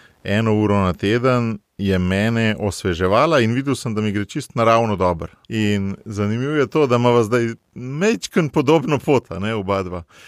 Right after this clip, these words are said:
Eh, jaz sicer ne tako akademsko, sociološko kot ti, a ne, ampak malo, majčken določene paralele so.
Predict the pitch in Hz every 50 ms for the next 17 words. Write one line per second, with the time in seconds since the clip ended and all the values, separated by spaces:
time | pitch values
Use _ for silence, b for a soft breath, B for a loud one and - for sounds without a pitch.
0 | B B B B - 101 98 98 104 110 110 101 - - - 120 107 - 127 107
1 | 104 123 127 110 - - 156 151 143 127 - 139 139 127 151 160 156 - - -
2 | 160 135 - 151 - - 147 135 139 147 - - - - 131 123 - 127 120 -
3 | - 277 262 165 127 123 139 139 123 120 117 104 123 117 - 139 143 160 165 156
4 | - 120 156 180 185 165 - - - 135 131 123 113 123 123 123 123 120 - -
5 | 113 107 - - 107 101 101 98 98 98 95 95 - - 104